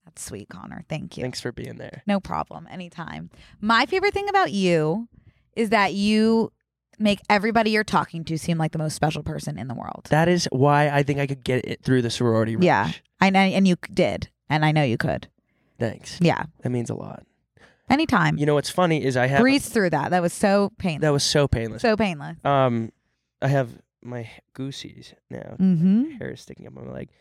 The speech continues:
Speaker 2: Um, okay, how about, uh, bouncing off of that
Speaker 1: Yeah.
Speaker 2: one, and then we'll go to something that is unrelated.
Speaker 1: Okay.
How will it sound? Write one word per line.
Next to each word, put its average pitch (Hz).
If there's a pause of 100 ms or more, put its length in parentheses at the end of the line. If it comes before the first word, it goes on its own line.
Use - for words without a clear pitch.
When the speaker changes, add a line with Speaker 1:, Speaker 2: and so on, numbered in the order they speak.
(420)
Speaker 2:
Um, 139
okay, 139
how 151
about, 135 (800)
uh, -
bouncing 165
off 135
of 127
that 135
Speaker 1:
Yeah. 180
Speaker 2:
one, 202 (100)
and 139
then 131
we'll 131
go 127
to 120
something 120
that 113 (1000)
is 127
unrelated. 113
Speaker 1:
Okay. 175